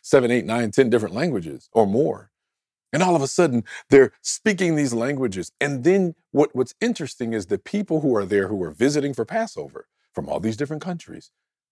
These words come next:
they're hearing, they're hearing their languages. They say,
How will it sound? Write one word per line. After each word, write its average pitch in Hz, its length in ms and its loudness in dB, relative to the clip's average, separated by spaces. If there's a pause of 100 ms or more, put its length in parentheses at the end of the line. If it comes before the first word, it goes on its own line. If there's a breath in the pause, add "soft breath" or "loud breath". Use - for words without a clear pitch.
(140)
they're 113 100 -10
hearing, 160 560 -6 (640)
they're 123 100 2
hearing 214 440 -2
their 104 160 -4
languages. 165 500 -4
They 156 100 2
say, 147 440 -8